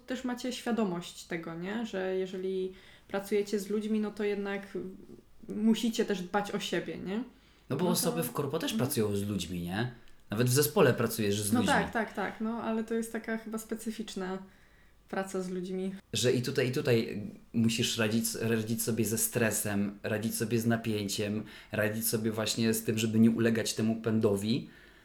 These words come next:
Speaker 1: Też z cudzymi
Speaker 2: I
Speaker 1: emocjami, nie?
Speaker 2: Dokładnie. I zastanawiam się po prostu, czy to jest tak na przykład, że właśnie przez to, że ci, że psychologowie na przykład mają taką uważność na to, to lepiej sobie z tym radzą.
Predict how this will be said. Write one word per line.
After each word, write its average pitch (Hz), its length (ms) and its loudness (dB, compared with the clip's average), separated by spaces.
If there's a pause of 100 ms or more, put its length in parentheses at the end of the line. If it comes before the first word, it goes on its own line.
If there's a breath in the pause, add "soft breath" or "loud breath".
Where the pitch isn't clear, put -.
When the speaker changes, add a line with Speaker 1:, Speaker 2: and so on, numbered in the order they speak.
Speaker 1:
Też 208 120 -8
z - 100 -10
cudzymi 233 300 8
Speaker 2:
I 233 40 4
Speaker 1:
emocjami, 208 520 2
nie? 196 260 -8
Speaker 2:
Dokładnie. 113 720 4 (340)
I 110 80 0
zastanawiam 131 500 4
się 135 120 0
po 131 80 -4
prostu, 131 300 2
czy 131 120 0
to 123 100 4
jest 120 180 6
tak 117 140 0
na 117 80 0
przykład, 117 280 -2
że 113 100 -2
właśnie 113 440 0
przez - 200 -2
to, 113 120 -2
że 110 140 -2
ci, 110 420 -4 (120)
że 110 180 -4
psychologowie 110 580 -2
na 104 120 -4
przykład - 320 -6
mają 104 180 -2
taką 104 280 -6
uważność 113 560 2
na 101 120 0
to, 147 300 0 (380 loud breath)
to 113 100 2
lepiej 117 240 6
sobie 123 240 2
z 127 100 2
tym 123 120 4
radzą. 147 440 2